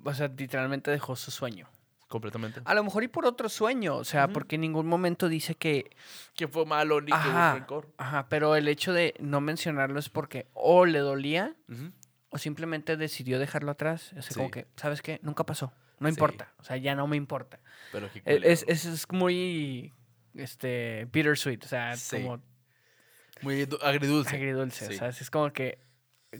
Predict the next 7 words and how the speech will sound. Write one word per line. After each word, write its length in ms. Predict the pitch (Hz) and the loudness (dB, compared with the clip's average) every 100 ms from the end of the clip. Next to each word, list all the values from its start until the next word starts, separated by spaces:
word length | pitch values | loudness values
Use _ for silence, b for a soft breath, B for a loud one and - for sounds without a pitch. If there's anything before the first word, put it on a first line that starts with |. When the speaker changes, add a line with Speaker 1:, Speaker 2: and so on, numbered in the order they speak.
| 147 | -8
Speaker 1:
qué, 200 | - 165 _ _ _ | -4 -4 _ _ _
qué 120 | - 170 | -4 0
buena 360 | 165 175 170 | 0 2 2
onda 540 | 156 151 160 175 180 160 _ _ _ _ _ - | 2 2 4 4 2 -4 _ _ _ _ _ -8
dejar 300 | 143 147 147 | -4 0 2
un 100 | 151 | 2
sueño 440 | 151 160 143 147 | 0 0 0 -4